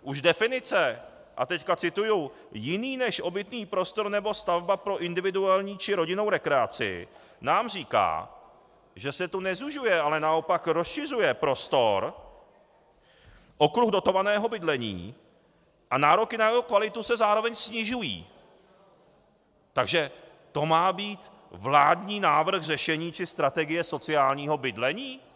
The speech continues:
Že za vládní peníze podpoříme a dotujeme chudé občany nebo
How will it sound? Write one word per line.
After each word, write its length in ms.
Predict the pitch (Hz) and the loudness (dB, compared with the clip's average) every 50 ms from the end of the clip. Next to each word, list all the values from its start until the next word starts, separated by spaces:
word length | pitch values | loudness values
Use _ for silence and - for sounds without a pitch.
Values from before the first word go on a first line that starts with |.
| _ _ _ _ _ _ _ _ _ _ - - - _ _ _ _ _ _ - | _ _ _ _ _ _ _ _ _ _ -20 -20 -20 _ _ _ _ _ _ -18
Že 240 | - 107 - 175 170 | -10 -4 0 2 2
za 160 | 151 190 190 | 4 4 4
vládní 440 | 180 165 165 156 156 175 180 208 202 | 4 6 6 6 6 4 0 -4 -6
peníze 600 | - 190 185 175 185 185 175 - 185 185 185 196 196 - - - - - | -4 -4 -2 -2 -4 -6 -2 2 4 4 4 2 0 -4 -16 -20 -8 -2
podpoříme 680 | - 165 160 - - 202 196 170 - 190 190 185 196 | 0 0 0 0 0 0 2 2 2 0 0 0 2
a 100 | 202 190 | 2 2
dotujeme 760 | 170 170 160 160 - 175 175 175 165 160 156 135 127 127 139 151 - - - - - - - - - - | 2 0 0 0 0 2 4 4 4 6 6 6 6 4 2 -2 -8 -16 -20 -20 -20 -20 -20 -20 -20 -20
chudé 500 | - - - 175 180 165 185 196 214 214 | -16 -8 -4 -2 2 6 8 8 8 6
občany 760 | 190 185 - - - 196 175 160 156 135 123 113 107 110 104 - | 4 0 -2 -2 0 2 2 4 4 2 2 0 0 -4 -6 -2
nebo 380 | 135 147 147 165 160 131 - | 0 2 6 6 6 6 4